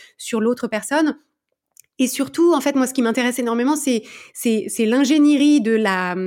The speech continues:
l'ingénierie du coaching qui consiste à se dire, en fait, bien sûr, je peux parler, euh, euh, un certain temps avec quelqu'un et forcément lui apporter quelque chose, ne serait-ce que par l'espace d'écoute.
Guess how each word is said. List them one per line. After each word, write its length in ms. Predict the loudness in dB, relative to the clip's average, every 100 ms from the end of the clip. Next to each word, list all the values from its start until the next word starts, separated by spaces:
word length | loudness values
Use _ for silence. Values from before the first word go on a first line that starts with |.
| -8 -14 -20 -4
l'ingénierie 540 | 0 2 2 2 2
du 100 | 0
coaching 380 | 0 -2 0 2
qui 140 | 0
consiste 360 | -2 -4 -4 -4
à 80 | -6
se 120 | -4
dire, 180 | -4 -2
en 60 |
fait, 180 | -2 -2
bien 140 | -2 -2
sûr, 200 | -2 -6
je 100 | -8
peux 100 | -8
parler, 320 | -4 -2 -2
euh, 160 | -4 -6 -14 -20 _
euh, 300 | -4 -2 -4 -8 -8
un 80 | -6
certain 280 | -4 -4
temps 180 | -2 0
avec 200 | 0 -2
quelqu'un 380 | -4 -4 -2 0
et 300 | 0 0 -2
forcément 360 | -4 -4 0 2
lui 140 | 2
apporter 280 | 0 -2 -6
quelque 240 | -6 -6 -4
chose, 240 | -4 -4
ne 180 | -6 -6
serait-ce 240 | -6 -6 -6
que 80 |
par 160 | -8 -6
l'espace 360 | -8 -6 -6 -6
d'écoute. 340 | -4 -4 -6